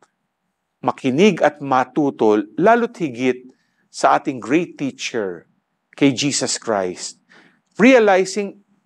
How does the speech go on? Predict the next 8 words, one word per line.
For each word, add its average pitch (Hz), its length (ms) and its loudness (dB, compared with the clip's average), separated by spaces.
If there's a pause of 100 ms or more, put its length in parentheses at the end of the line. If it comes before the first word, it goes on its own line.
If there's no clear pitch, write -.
(260)
that 190 240 0
this 262 240 0
also 196 400 0
entails 156 640 -4
service 131 560 2
to - 80 -2
the 110 160 -4
church. - 560 -10